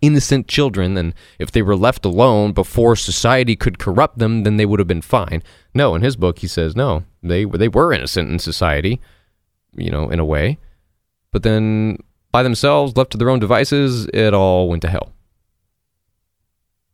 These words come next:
Other books, other authors, believe differently and say, "No, we believe that society is what turns people bad. So if someone was left to their, to themselves, their own little community, it could be a paradise, it could be a utopia."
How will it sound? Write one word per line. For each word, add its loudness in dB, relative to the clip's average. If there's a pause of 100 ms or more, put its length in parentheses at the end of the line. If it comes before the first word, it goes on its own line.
(460)
Other 2
books, -6 (140)
other 2
authors, -6 (1400)
believe 2
differently 0
and -2
say, -2
"No, 0
we 0
believe -2
that -2
society -2
is -2
what -4
turns -4
people -8
bad. -4
So -2
if -6
someone -2
was 4
left 2
to 0
their, -2
to -16
themselves, -2
their 0
own 0
little -2
community, -2
it -10
could -6
be 0
a -4
paradise, -2
it -6
could -4
be 2
a 0
utopia." -6